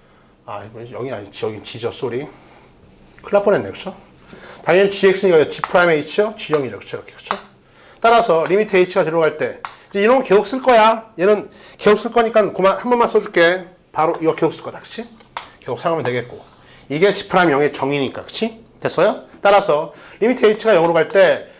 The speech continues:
H분의 만약 기억 같은 상태라면은 지에이치가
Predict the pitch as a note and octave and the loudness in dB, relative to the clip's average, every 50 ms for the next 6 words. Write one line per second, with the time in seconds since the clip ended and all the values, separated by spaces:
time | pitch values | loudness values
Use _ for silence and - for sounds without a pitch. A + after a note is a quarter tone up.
0 | _ - - D#3+ F#3+ A#3 - - - A3 F#3+ D#3 D3+ D#3+ - F#3+ - - _ _ | _ -6 0 0 0 2 0 -4 -4 -2 0 0 0 -2 -4 -8 -14 -18 _ _
1 | _ _ _ - _ _ D3 G3 B3 C4 C4 - - A#3 C4+ C#4 C4 C#4+ C4+ D4 | _ _ _ -20 _ _ 0 2 2 2 0 0 2 2 2 2 2 0 0 2
2 | C#4+ C#4+ C#4 - - C4 C4 B3+ B3+ B3+ C4+ C4+ A#3+ - - - A#3 A#3+ B3+ B3+ | 0 0 0 2 2 2 2 4 4 4 4 2 2 0 -2 -2 0 2 2 0
3 | B3+ B3+ - A#3 G#3 G3 F#3 F#3+ G3+ G#3 - - | 0 -2 -4 0 2 4 4 4 2 0 -4 -10